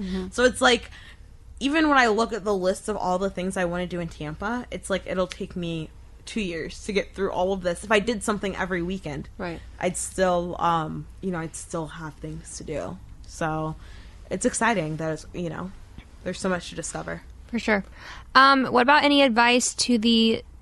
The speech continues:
Speaker 3: people that wanna start a blog or want to, um, yeah.
Speaker 1: Get involved in this, this medium.
Speaker 2: Right.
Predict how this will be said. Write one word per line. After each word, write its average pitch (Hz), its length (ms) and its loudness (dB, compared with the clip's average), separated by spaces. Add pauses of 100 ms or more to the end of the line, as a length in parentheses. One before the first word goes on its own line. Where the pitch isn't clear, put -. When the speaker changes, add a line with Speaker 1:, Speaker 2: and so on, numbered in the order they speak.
Speaker 3:
people 233 240 2
that 226 160 6
wanna 214 280 4
start 202 240 4
a 196 40 6
blog 196 480 8
or 196 500 4 (800)
want 202 340 8
to, 208 320 6
um, 190 400 4 (960)
yeah. 220 260 2 (280)
Speaker 1:
Get 180 160 -2
involved 165 440 -2
in 151 120 -6
this, 156 240 -10
this 180 260 -6
medium. 185 200 0
Speaker 2:
Right. 160 180 0